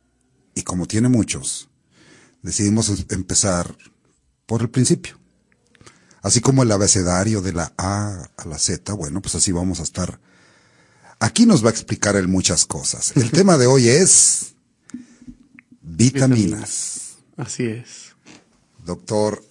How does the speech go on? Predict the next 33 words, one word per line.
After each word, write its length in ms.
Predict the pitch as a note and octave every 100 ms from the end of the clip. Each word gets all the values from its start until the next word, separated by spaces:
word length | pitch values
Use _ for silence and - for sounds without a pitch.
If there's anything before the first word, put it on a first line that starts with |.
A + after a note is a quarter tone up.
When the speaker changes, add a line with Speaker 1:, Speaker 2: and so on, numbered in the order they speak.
| -
Speaker 1:
eh, 680 | G2 G2 F#2+ F#2 F#2 F2+ F2+ - _ _ _ _ -
estará 300 | - G#2+ G#2+
de 80 |
acuerdo 340 | G#2+ - G2+ G2+
conmigo 400 | F#2+ F2+ F#2+ G2
en 100 | F#2+
que 440 | - F2 D#2+ D2+ C2 - _ _ _ _ - _ -
antes 400 | G#2 A2 C3 G2+
de 200 | F#2+ F2
las 240 | E2 D2+
plantas 540 | - G2+ G2+ G2 G#2+ F2
está 220 | - F2+
la 120 | D#2+
tierra. 460 | - G2+ G2 D#2+ - _ _ _ _ _ -
Speaker 2:
Así 180 | C3+ - -
es. 140 | -
Speaker 1:
Y 540 | G2 F#2 F2+ E2+ E2+ F2
junto 400 | - - - B2+
con 180 | - F#2+
la 100 | F2
tierra, 640 | - G#2+ G#2+ F2 D#2+ D2+ - _ -
el 200 | F2+ D#2+
sol, 560 | - G#2 G2 F#2 E2 - _ _
el 240 | - D#2+ D#2+
agua, 460 | F#2 F#2 E2 C#2 -
el 140 | F2 D#2
medio 260 | F2+ F#2+
ambiente, 600 | F#2+ G2 E2 D#2 F#2+ F2+ _ _ _ _
hay 220 | - D#2
un 140 | D#2 D#2+
producto 520 | - A2 F3 - -
que 100 | -
genera. 400 | - G2+ C#3+ F#2+